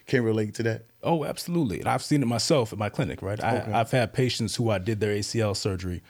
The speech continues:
Speaker 1: Mm-hmm.
Speaker 2: who were trying to play for eight months on a torn A C L. Now, that's a devastating injury, and that should never happen, right?
Speaker 1: Wow. How are they able to move like that, though? I mean,
Speaker 2: Well, that's the funny thing about it. So that's where the misconceptions come in, to your point, right?
Speaker 1: Okay.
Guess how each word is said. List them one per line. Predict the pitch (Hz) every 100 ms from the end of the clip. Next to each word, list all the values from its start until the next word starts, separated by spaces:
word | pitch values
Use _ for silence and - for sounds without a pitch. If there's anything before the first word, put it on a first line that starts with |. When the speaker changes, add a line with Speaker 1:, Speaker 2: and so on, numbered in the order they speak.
| -
Speaker 1:
Mm-hmm. | 113 107 104
Speaker 2:
who | 151
were | 127
trying | - 147 131
to | 110
play | - 127
for | 107 -
eight | 113 104
months | 107 - - - - _ _
on | 104 85
a |
torn | - 127 110 92
A | 90
C | - 82
L. | 69 - _ _ _ _ -
Now, | 113
that's | -
a |
devastating | 78 107 101 98 101 87 92
injury, | 92 71
and | 73
that | 82
should | - 87
never | 90 78
happen, | - - - -
right? | 78 87 101 _ - _ -
Speaker 1:
Wow. | 120 147 98
How | 101 139 170
are |
they | 160 165
able | 151 135
to |
move | 123 143 180
like | 120 - -
that, | - -
though? | - - 92
I |
mean, | 110 113 101 80 - 147 151 _ _ -
Speaker 2:
Well, | 156
that's | 277
the | -
funny | 311 285
thing | 262
about | 120 302 269 98
it. | -
So | 127
that's | 156 170
where |
the | 147
misconceptions | 143 156 143 165 165 - 139
come | 139 120
in, | 98
to | -
your | 117
point, | 113 160 67 55
right? | 107 90
Speaker 1:
Okay. | 104